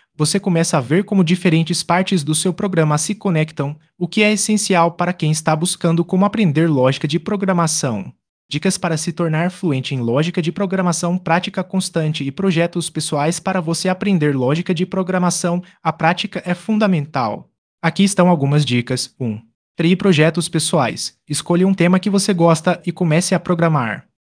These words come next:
Pode ser um jogo, um aplicativo ou até um site. O importante é que você se divirta enquanto aprende.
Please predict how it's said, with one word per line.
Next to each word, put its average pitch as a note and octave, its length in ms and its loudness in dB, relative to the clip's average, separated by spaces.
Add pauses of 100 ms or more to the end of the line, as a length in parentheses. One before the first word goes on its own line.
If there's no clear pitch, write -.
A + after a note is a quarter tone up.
Pode G3+ 200 2
ser F3+ 160 2
um F#3 120 6
jogo, C3 520 2
um D#3+ 80 2
aplicativo C#3+ 580 0
ou D3 100 2
até C#3+ 160 2
um F3 100 4
site. A#2 640 -2 (320)
O E3 80 0
importante F#3 480 4
é G#3 40 2
que G3 100 -2
você G3 220 2
se F#3+ 120 0
divirta C3 360 0
enquanto D3 320 2
aprende. A#2 580 -4